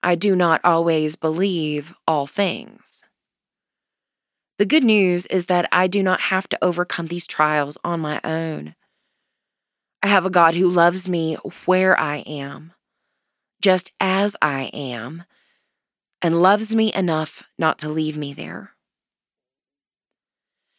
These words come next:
Pray for the Diocese of Thika in Kenya. Moving forward, read the lesson from First Corinthians using your name in place of love.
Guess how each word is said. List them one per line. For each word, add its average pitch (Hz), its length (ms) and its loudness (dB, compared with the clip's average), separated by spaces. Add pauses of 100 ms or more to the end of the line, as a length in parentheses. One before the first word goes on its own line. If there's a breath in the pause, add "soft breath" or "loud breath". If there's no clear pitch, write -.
(220)
Pray 269 200 4
for 185 180 2
the 160 120 2
Diocese 147 500 2
of 151 80 -4
Thika - 560 -4 (1040)
in 165 140 0
Kenya. 101 480 -14 (1120)
Moving 220 320 2
forward, 165 560 -2 (880)
read 269 200 4
the 330 100 0
lesson 156 440 0
from 165 200 -4
First - 480 0
Corinthians 139 720 -4
using 147 540 -4
your 165 320 -2
name 131 340 -4
in - 180 -10
place 127 440 -8
of 156 140 -4
love. 156 440 -2